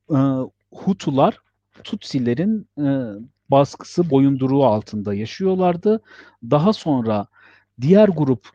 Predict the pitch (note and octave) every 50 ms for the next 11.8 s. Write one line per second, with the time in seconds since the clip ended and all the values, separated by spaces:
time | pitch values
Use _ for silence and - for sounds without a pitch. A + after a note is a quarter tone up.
0 | _ - B2+ - - D#3 C3+ C#3+ C#3+ C#3 C#3 C#3 B2+ A#2+ A#2 A#2 G#2+ A2+ A2+ -
1 | - A#2+ A2+ G#2+ A2+ A2 A2 C3 C#3+ F3+ B3+ C#4 A#3 F#3+ D#3+ D3+ E3 F3 G3 G#3
2 | F#3 C3+ D3+ F3+ G3+ A3 G3 A#3 A3+ A3+ - - D3+ - A#2 A2 - _ - G#2+
3 | G2+ - - G#2 G2 F#2+ F#2+ G2 G#2 G#2 G#2 _ _ _ _ _ _ _ _ _
4 | _ _ - A2+ A2 C3 - - A#3+ C4+ D#4 D4 C4+ - F#3+ F#3+ - - F3 D#3+
5 | D3+ C#3+ C#3+ - - - D3 C3+ C#3 C3+ C3+ D3 D#3 G3+ C4 D4+ C4 - E3 D#3
6 | E3 F#3 A3 A#3+ G3+ - - - C3 - - A2 - - G#2+ G#2 G2 _ - G#2+
7 | G#2 G#2 G#2 - - G#2+ G#2 G2+ G#2 G#2 G#2 G#2 G#2+ G#2+ G#2+ G#2 - _ _ _
8 | _ _ - - - F#3 - - - - C3+ C#3+ D#3 F3+ F#3+ - _ _ - B2
9 | C3 D#3+ F#3+ A3 G#3+ - - - D#3+ F#3+ F#3+ D3 B2 D#3 G#3 A3 G3+ F3+ E3+ E3+
10 | F3 - B2+ C3+ C3 C#3 D#3 C#3+ - - D3+ F3 F#3 C#3+ C3 C3 C#3+ D3 - -
11 | - G2+ G2 F#2+ G2 - _ - F#2+ F#2 F#2+ F#2+ F#2 - -